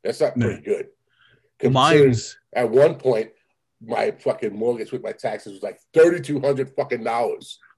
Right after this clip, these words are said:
Speaker 2: Holy shit.
Speaker 1: In
Speaker 2: Fuck
Speaker 1: New York.
Speaker 2: that.
Speaker 1: Yeah.
Speaker 2: Yeah, mine's, um, twelve fifty a month.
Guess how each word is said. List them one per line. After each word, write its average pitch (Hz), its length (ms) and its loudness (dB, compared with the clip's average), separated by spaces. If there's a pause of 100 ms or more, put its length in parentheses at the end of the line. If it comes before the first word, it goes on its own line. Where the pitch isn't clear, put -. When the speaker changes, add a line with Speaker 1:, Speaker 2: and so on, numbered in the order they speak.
Speaker 2:
Holy 139 460 2
shit. - 420 -2 (760)
Speaker 1:
In - 60 -20 (1040)
Speaker 2:
Fuck 151 300 6
Speaker 1:
New 127 60 4
York. 127 100 8
Speaker 2:
that. 135 300 2 (920)
Speaker 1:
Yeah. 113 240 -4
Speaker 2:
Yeah, 123 100 2
mine's, 143 640 0 (220)
um, 110 540 0 (1500)
twelve 139 360 -2
fifty 117 320 -6 (2250)
a 113 40 -6
month. 98 240 -4